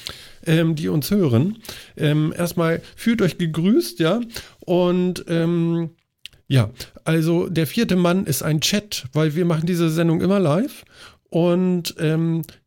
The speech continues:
der vierte Mann, ja, das sind die lieben, netten Leute, die mit uns diese Sendung zusammen live verbringen und mit uns zusammen, äh, ja,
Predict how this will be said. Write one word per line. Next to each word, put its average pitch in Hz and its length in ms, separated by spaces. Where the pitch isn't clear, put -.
der 156 220
vierte 190 340
Mann, 185 400
ja, 165 100
das 139 160
sind 180 140
die 165 120
lieben, 226 320
netten 165 200
Leute, 131 340
die 151 100
mit 127 160
uns 135 220
diese 120 260
Sendung 131 320
zusammen 110 400
live 117 240
verbringen 185 560
und 156 200
mit 160 160
uns 156 220
zusammen, 143 540
äh, 127 400
ja, 135 320